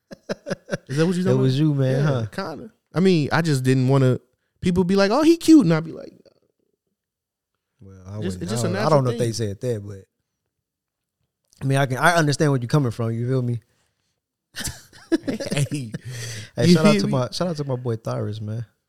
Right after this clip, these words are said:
Speaker 1: Just because I was thinking about that yesterday. I don't know, this random as hell, but I was like, "Bro, we all used to live on the same street."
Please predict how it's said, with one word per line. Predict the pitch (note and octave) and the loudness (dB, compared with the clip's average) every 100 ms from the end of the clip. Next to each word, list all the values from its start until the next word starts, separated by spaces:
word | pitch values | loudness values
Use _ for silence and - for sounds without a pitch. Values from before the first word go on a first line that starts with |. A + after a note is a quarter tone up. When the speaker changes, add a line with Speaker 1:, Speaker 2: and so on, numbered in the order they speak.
| _ _ A2+ | _ _ -12
Speaker 1:
Just | B2 | -10
because | A#2 A#2+ A#2 | -10 -8 -4
I | B2+ | -4
was | B2 | -4
thinking | B2 | -6
about | A2+ A2 | -6 -8
that | G#2+ | -8
yesterday. | G#2 G#2+ G2+ G2 | -8 -10 -10 -8
I | G#2+ | -6
don't | A2 G#2 | -8 -8
know, | |
this | G#2+ A2 | -8 -6
random | G#2 G#2 G2+ | -6 -8 -8
as | G2 | -8
hell, | G#2+ G#2 | -6 -6
but | F#2+ F#2+ | -8 -10
I | G#2 | -10
was | A#2 | -8
like, | G2 G2+ | -10 -8
"Bro, | G#2+ | -8
we | C3 | -8
all | A2+ A#2 | -6 -6
used | A#2 | -6
to | A#2 | -6
live | A2+ A2+ | -8 -8
on | |
the | G2+ | -8
same | - G#2+ G#2 | -6 -6 -8
street." | - G#2+ G2 | -10 -12 -14